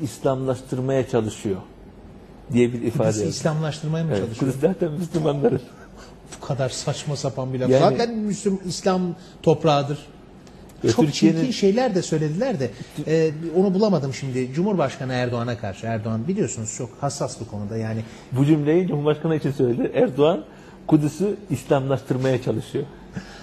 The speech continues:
Speaker 2: Bir şey, ce-, yorum yapılacak bir şey değil, komik. Ee, Cumhurbaşkanı Erdoğan ilgilendi burayla. Yani "Dedektörleri kaldırın, oradaki halka zulmetmeyin." falan dedi. Hemen açıklama geldi İsrail'den de. Çok çirkin şeyler söylediler.
Speaker 1: İçişleri
Speaker 2: Sen kendi,
Speaker 1: Bakanlığı'nın açıklamasında.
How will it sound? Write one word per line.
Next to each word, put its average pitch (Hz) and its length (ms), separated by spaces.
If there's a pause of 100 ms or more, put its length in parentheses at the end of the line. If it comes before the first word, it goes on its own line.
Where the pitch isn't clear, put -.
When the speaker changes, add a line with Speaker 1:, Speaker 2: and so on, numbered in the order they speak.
(800)
Speaker 2:
Bir - 40
şey, - 160 (260)
ce-, 151 260
yorum 185 240
yapılacak 160 440
bir - 40
şey 147 160
değil, 107 160
komik. 117 200 (360)
Ee, 131 360 (380)
Cumhurbaşkanı 160 500
Erdoğan 151 320
ilgilendi 143 460
burayla. 92 420
Yani 104 200 (500)
"Dedektörleri 113 560
kaldırın, 123 400
oradaki 104 340
halka 110 260
zulmetmeyin." 110 460
falan 120 260
dedi. 165 160
Hemen 139 220 (140)
açıklama 123 420
geldi 98 240
İsrail'den 95 520
de. 98 60
Çok - 160
çirkin - 280
şeyler 117 320
söylediler. 110 320
Speaker 1:
İçişleri 135 220
Speaker 2:
Sen 120 100
kendi, - 80
Speaker 1:
Bakanlığı'nın 113 380
açıklamasında. 113 460